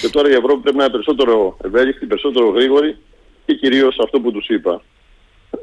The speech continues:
Πιστέψτε με, δεν διαφωνώ και δεν είμαι αρνητικός στο να συζητούμε και να επιβάλλουμε κανόνες για να εφαρμόσουμε, για παράδειγμα,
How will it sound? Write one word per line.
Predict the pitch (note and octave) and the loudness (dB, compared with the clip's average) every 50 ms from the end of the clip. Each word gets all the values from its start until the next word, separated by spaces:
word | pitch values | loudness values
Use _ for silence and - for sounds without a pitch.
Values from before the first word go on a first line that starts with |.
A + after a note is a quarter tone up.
| - - _ _ _ - - - | -14 -18 _ _ _ -16 -16 -14
Πιστέψτε | - - - D#3+ D3+ C3+ - C3 | -16 -6 -2 0 0 0 2 2
με, | A#2 A#2 G#2 - _ _ _ _ _ _ | 0 0 0 -2 _ _ _ _ _ _
δεν | - A#2+ D#3+ E3 | -2 0 2 2
διαφωνώ | F3+ F#3 E3 - E3+ C#3 B2+ A#2+ A2 G2 F#2 F#2+ | 4 2 2 2 0 0 0 0 0 0 -2 -2
και | - C3 | -2 -2
δεν | A#2 C3+ D3+ E3 | 0 0 0 0
είμαι | E3 D#3 | 0 0
αρνητικός | D3+ C#3 C#3+ B2+ A#2 G#2 - B2 A#2 | 0 0 -2 -4 -4 -2 -2 -2 0
στο | - B2 | 0 -2
να | A2+ | -4
συζητούμε | - - A2+ G#2+ G2 E2 A2+ A#2+ B2 A#2+ | -2 -4 -6 -6 -4 -2 0 2 2 2
και | G#2 A#2+ | 2 2
να | A2+ | 0
επιβάλλουμε | A2 F#2+ G#2+ F#2 G2+ A2+ B2 B2 A#2 A#2 A2+ A2 | 0 0 0 2 2 4 4 2 2 0 -2 -2
κανόνες | - - G#2 G2 G2+ A#2 B2 A#2+ A2 G2+ | -2 -2 -2 0 0 0 0 0 0 0
για | A2+ A2+ G#2+ | 0 0 0
να | A2 A2 G#2+ | 0 0 0
εφαρμόσουμε, | G2+ G2 - - C#3 B2 C3 C#3 C3+ - B2+ | -2 -2 0 0 0 2 2 0 0 0 -2
για | A#2+ G#2+ | -4 -2
παράδειγμα, | F#2 A2+ A#2 B2 B2+ B2 B2+ A#2+ A#2 | 0 2 2 2 0 0 -4 -6 -8